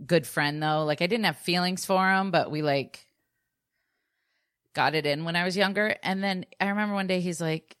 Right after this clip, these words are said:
"You look so much like Kathy Bates." <laughs> And I was like, "You're never getting in here again, bitch." Like, there's no, like, it,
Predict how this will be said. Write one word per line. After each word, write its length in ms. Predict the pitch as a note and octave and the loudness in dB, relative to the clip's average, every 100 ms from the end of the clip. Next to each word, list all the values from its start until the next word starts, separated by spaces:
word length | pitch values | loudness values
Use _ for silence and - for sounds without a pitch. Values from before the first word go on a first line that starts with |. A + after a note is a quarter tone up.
| _ | _
"You 200 | D#3 E3+ | -4 -2
look 180 | E3 - _ _ _ - | -4 -8 _ _ _ -6
so 240 | - C#3 | -2 0
much 340 | C#3 C#3+ C#3 | 2 0 0
like 200 | C#3 A#2 | 0 0
Kathy 360 | - C#3 C3+ B2+ | 0 0 0 -2
Bates." 760 | - B2+ B2+ - - - - - | 0 0 0 -2 -2 0 -2 -10
<laughs> 40 | - - - - - _ _ _ _ _ _ _ _ _ _ _ _ _ _ _ _ _ _ _ _ _ A#3+ - _ _ _ _ _ _ _ _ _ _ _ _ _ - | -18 -20 -20 -20 -20 _ _ _ _ _ _ _ _ _ _ _ _ _ _ _ _ _ _ _ _ _ _ -20 _ _ _ _ _ _ _ _ _ _ _ _ _ -2
And 140 | D#3 | 2
I 120 | D#3 | 4
was 120 | D#3 C#3+ | 2 2
like, 200 | D3 C#3+ | 0 0
"You're 160 | F3 | 0
never 360 | F3 D#3 D#3 D3+ | 2 2 2 0
getting 360 | A#2+ D3 D3+ | 0 0 2
in 100 | D3+ | 0
here 220 | D3+ E3 E3+ | 0 0 0
again, 360 | B2+ C3 C3+ | 0 0 0
bitch." 400 | C3+ D3 - - - - - | 0 -4 -6 -16 -18 -14 -2
Like, 240 | D3 C#3+ | -2 0
there's 300 | D#3+ D#3+ C#3+ | 0 2 2
no, 180 | E3 D3+ - | 0 0 0
like, 240 | D#3 D3 C#3 | 2 2 -2
it, 220 | - E3 | -2 -2